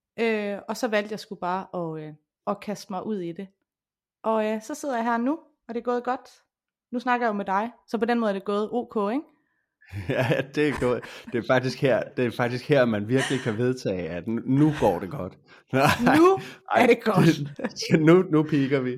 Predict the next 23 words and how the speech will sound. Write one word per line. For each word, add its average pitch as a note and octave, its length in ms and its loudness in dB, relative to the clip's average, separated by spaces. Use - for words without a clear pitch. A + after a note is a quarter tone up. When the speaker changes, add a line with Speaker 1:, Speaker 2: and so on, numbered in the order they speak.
Speaker 2:
nu B2+ 120 -6
peaker A2+ 360 -4
vi. A2 60 -2
Speaker 1:
Ja. G3+ 120 4
Speaker 2:
Nej, - 260 2
men A2+ 200 -2
ej, C#3 140 0
hvor C#3+ 120 2
vanvittigt. B2 500 2
Du, C3+ 160 0
så A#2+ 220 -8
du D3+ 120 4
er - 20 2
en C3+ 160 0
af C3+ 100 -2
de C#3 140 -6
der, A#2+ 260 0
øh, G2+ 60 -6
crazy C3 400 -2
psychos, B2 580 -2
der A2+ 120 -6
bare, A2+ 460 0
øh, G#2 160 -6